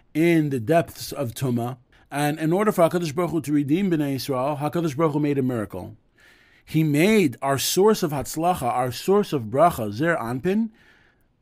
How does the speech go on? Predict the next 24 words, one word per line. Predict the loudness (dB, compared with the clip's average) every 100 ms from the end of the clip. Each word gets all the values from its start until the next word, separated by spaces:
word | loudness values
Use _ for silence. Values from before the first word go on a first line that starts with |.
| _
have | -4 2 4 6 4 2 -6 -4
all | 4 6 8 8 6 0 2
levels | 4 4 0 0
of | -4 0
Mochin | 2 2 0 -4 -4
at | -6 -8
one | -4 -4 -4
shot. | -2 -4 -6 _ _ _ _ _
All | 2 4 4 2
levels | 2 0 0 -2
of | 0
Mochin | 0 0 -2 -4
at | -6
one | -6 -6
shot. | -6 -8 -10 -20 -20 -12
Now, | -6 -4
when | -2
Zer | 4 4
Anpin | 6 4 4 0
has | 0 -4
all | -4 -2
levels | -2 -2 -2
of | -2
Mochin, | -2 -2 0 2 2 2